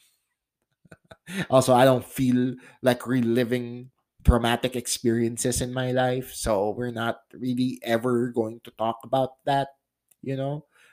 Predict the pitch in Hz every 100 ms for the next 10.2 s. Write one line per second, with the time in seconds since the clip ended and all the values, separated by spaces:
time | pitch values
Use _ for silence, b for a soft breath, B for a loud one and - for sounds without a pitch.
0 | b 180 208 208 202 180 - 160 139 -
1 | 131 120 - 110 98 - 107 - - 82
2 | 85 82 127 135 120 - 78 - b b
3 | b b b - 143 180 190 165 156 143
4 | 202 202 180 151 147 135 151 120 120 117
5 | 113 113 107 - - 117 101 101 - 82
6 | 82 - 110 113 123 110 - 170 175 B
7 | B B 143 139 143 117 139 147 143 139
8 | 123 127 120 127 123 - - - 139 120
9 | 95 78 123 123 - 143 - - 170 156
10 | -